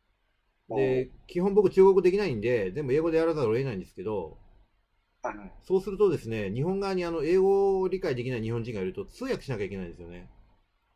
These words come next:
Speaker 1: お、お、それは大変ですね。
Speaker 2: そう、これがね、まあね、めんどくさいんですよね。
Speaker 1: いやいやいや。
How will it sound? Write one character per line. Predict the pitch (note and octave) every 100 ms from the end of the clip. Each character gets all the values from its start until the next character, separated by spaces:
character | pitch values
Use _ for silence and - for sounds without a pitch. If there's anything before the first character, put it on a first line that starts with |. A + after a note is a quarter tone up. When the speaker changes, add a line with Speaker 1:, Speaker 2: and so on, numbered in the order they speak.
| _ _ _ _
Speaker 1:
お、 | - A2 - -
お、 | F#2+ G2
そ | B2
れ | B2+
は | B2
大 | A#2
変 | A#2+
で | A2
す | -
ね。 | G2 - -
Speaker 2:
そ | - C3
う、 | A#2+
こ | D3+ - E3
れ | F3
が | E3+
ね、 | D#3+ D#3 C#3 A#2 G#2+
ま | G2+ F#2+ F#2 B2 D#3+ D#3+
あ | A2+
ね、 | A2+ G2+ F#2+
め | F#2 A2+
ん |
ど | A#2
く | -
さ | C#3
い |
ん | G2+
で |
す | - -
よ | G2+ -
ね。 | G2 - - - _ _ _ _ _ _ _ -
Speaker 1:
い |
や | - -
い | G1+
や | - G#1
い | G#1+
や。 | - - -